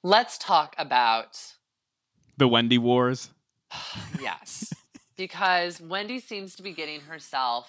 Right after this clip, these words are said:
Speaker 2: She is awesome.
Speaker 1: in fights with everyone, but, like,
Speaker 2: <laughs>
Speaker 1: is holding her own. Like, this is the thing. Karen's beef with Wendy unfounded.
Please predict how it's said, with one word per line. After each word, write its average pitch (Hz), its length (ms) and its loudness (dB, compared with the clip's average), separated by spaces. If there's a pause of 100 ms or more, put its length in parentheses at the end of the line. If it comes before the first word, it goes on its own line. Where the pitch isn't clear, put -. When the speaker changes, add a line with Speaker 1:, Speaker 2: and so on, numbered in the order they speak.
(120)
Speaker 2:
She 214 180 -4
is 185 200 2
awesome. 120 520 2 (560)
Speaker 1:
in 165 520 -6 (720)
fights 185 460 -2
with 190 200 -14
everyone, 220 580 -6 (100)
but, 190 160 -4
like, 170 260 -4 (300)
Speaker 2:
<laughs> - 300 -20
Speaker 1:
is 165 180 -6
holding 185 420 -10
her 170 240 -10
own. 127 360 -4
Like, 147 220 -8
this 190 180 -6
is 202 100 -16
the 202 120 -8
thing. 127 340 -10 (440)
Karen's 269 640 0 (160)
beef 185 280 -12
with 175 180 -12
Wendy 151 380 -10
unfounded. 110 560 -14